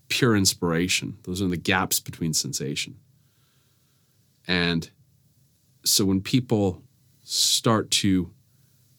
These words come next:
operate more from the gaps, and by the way, the, the funny thing about the gaps is that they're very uncomfortable at first if we're used to stimulation and distraction. The minute we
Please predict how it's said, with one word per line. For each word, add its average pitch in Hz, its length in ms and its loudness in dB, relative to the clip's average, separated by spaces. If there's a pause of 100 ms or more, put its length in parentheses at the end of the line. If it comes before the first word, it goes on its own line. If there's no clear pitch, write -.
(140)
operate 104 600 0
more 101 280 0
from 95 200 -2
the 85 80 0
gaps, 90 600 -2
and 113 240 0
by 151 120 2
the 156 100 2
way, 139 100 4
the, 104 140 2
the 90 160 -4
funny 117 200 0
thing 110 140 0
about 82 120 -2
the 76 60 -4
gaps 98 420 0
is 87 100 -4
that 78 200 -2 (460)
they're 101 100 0
very 180 200 6
uncomfortable 147 500 2
at - 100 -4
first - 480 -4 (240)
if - 120 -10
we're 92 60 0
used 98 320 0
to 92 80 -4
stimulation 87 560 -2
and 73 100 -6
distraction. 98 560 -4 (560)
The 92 80 -4
minute 110 260 2
we 90 280 0